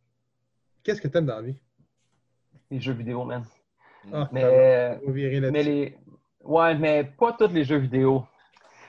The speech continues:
Speaker 2: Si je regarde ma collection, là, euh, j'ai, c'est pas loin. Moi, tout ce que j'ai comme jeu, là, hey, le premier jeu que j'ai eu quand j'étais, quand j'étais jeune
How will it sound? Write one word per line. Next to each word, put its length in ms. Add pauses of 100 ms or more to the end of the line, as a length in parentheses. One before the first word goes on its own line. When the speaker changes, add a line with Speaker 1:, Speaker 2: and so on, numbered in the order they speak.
(120)
Speaker 2:
Si 160
je 80
regarde 300
ma 120
collection, 640
là, 100
euh, 560
j'ai, 240
c'est 200
pas 140
loin. 260 (240)
Moi, 120 (140)
tout 140
ce 120
que 180
j'ai 200
comme 240
jeu, 300
là, 120 (120)
hey, 120
le 140
premier 460
jeu 240
que 160
j'ai 320
eu 240 (840)
quand 140
j'étais, 580 (120)
quand 160
j'étais 260
jeune 400